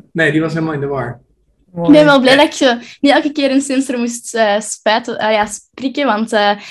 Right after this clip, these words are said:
Speaker 3: ik ben <laughs> nogal bang van naalden. Dus, eh,
Speaker 1: <laughs>
Speaker 3: dat was, <laughs> ja, dat is
Speaker 2: Goed
Speaker 3: ook een
Speaker 2: gecast,
Speaker 3: raar
Speaker 2: Imre.
Speaker 3: weetje.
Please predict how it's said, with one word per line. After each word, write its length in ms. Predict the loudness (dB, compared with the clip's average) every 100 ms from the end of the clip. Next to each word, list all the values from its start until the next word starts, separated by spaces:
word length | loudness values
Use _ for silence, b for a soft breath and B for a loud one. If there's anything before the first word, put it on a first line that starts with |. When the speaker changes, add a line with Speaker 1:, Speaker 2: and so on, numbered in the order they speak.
| B -2
Speaker 3:
ik 80 |
ben 320 | 2 4 4 2
<laughs> 180 | 2 4
nogal 240 | 6 4
bang 200 | 4 4
van 160 | 4 2
naalden. 520 | 0 0 0 -4 -2
Dus, 220 | -2 -2
eh, 240 | -2 -4 -4 -10 b
Speaker 1:
<laughs> 300 | 4 4 2
Speaker 3:
dat 80 | 2
was, 160 | 2 2 2 2 2
<laughs> 300 | 0 2 0
ja, 220 | 0 -6 -8 B B B
dat 120 | 2
is 80 | 4
Speaker 2:
Goed 100 | 4
Speaker 3:
ook 60 | 2
een 80 | 4
Speaker 2:
gecast, 380 | 6 6 4
Speaker 3:
raar 80 | 2
Speaker 2:
Imre. 280 | 2 2 2
Speaker 3:
weetje. 260 | 0 -2